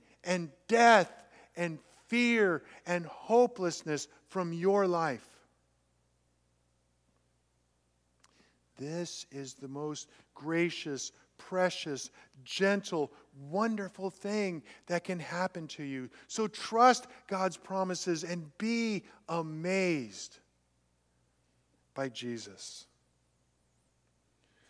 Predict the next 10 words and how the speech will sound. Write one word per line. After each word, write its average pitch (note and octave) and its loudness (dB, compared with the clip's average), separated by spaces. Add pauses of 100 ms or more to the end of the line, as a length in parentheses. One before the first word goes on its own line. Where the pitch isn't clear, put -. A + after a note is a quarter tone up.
(400)
Well, C#3 -4
how F#3+ 4
do G3 8
we F3 2
do B2+ -4
this? - -10
How G#3 0
do G#3 2
we E3 -2
be C3+ -2